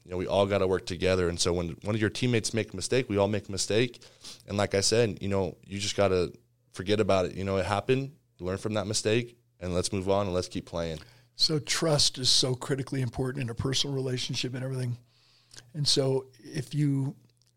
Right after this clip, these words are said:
Speaker 2: can't trust the guy next to you, you're gonna try and play two positions, and then you're weak at everything. So teach us, how do you develop that trust off the field?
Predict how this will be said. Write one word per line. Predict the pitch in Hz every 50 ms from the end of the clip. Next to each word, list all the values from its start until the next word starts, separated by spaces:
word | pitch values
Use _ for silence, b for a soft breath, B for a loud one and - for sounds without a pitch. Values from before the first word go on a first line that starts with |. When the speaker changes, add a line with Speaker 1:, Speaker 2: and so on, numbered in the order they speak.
| _
Speaker 2:
can't | - - 180 196 - -
trust | - - 156 143 139 -
the | 139
guy | 135 151 143 127
next | 131 123 123 120 - -
to | - 127
you, | 123 131
you're | 135 135 123 135
gonna | 135 143 123 123
try | - - 143 143
and | 147 -
play | - - 131 131
two | 120 - - 147
positions, | 139 - - 123 127 139 139 131 - 151 147 143 123 143
and | 135 131
then | 127 131 127 123 120 110 - _ _ 143
you're | 143 139
weak | 147 147 135 -
at | 147 131
everything. | 143 147 143 147 139 139 127 117 110 - _ b b b b b b b b b b b b -
So | - - 156 147 143 160 - - - - _
teach | - 185 175 - 185
us, | 151 -
how | 156 156 -
do | 147
you | 143 151
develop | 147 143 127 123 139 143 147 131 -
that | 123 120 - - -
trust | - - - - 135 139 131 127 - - - - - - - _ _ b b b b b b b b b b b b b b b _ _ -
off | 135 123 127 - -
the | - 110
field? | - - 110 117 127 117 110 - -